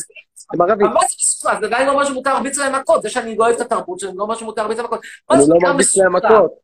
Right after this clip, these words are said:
Speaker 1: אבל
Speaker 2: מסוכסך זה אומר שאתה אומר, שאתה קם בבוקר ואתה אומר,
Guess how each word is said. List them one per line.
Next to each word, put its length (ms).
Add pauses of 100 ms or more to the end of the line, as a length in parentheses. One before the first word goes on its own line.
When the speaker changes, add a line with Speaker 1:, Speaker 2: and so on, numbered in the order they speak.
(200)
Speaker 1:
אבל 360
Speaker 2:
מסוכסך 600
זה 80
אומר 260
שאתה 240
אומר, 320
שאתה 240 (200)
קם 160
בבוקר 440
ואתה 180
אומר, 360